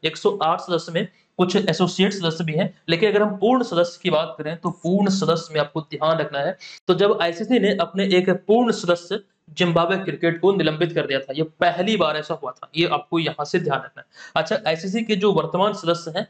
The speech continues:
एक सौ आठ देश इसके सदस्य हैं, इसका जो मुख्यालय है यह दुबई संयुक्त अरब अमीरात में है।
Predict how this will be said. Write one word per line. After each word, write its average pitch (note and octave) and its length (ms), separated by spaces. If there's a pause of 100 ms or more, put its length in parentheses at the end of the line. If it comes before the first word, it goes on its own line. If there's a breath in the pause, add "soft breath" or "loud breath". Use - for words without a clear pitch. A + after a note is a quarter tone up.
एक D#3 120
सौ F3+ 240
आठ D#3 280
देश D#3 200
इसके D#3 180
सदस्य D#3+ 320
हैं, F3+ 140 (220 soft breath)
इसका G#3 200
जो G#3 120
मुख्यालय D#3 560
है E3+ 120
यह E3+ 80
दुबई E3 360
संयुक्त D#3+ 480
अरब C#3+ 300
अमीरात D3+ 380
में - 120
है। - 60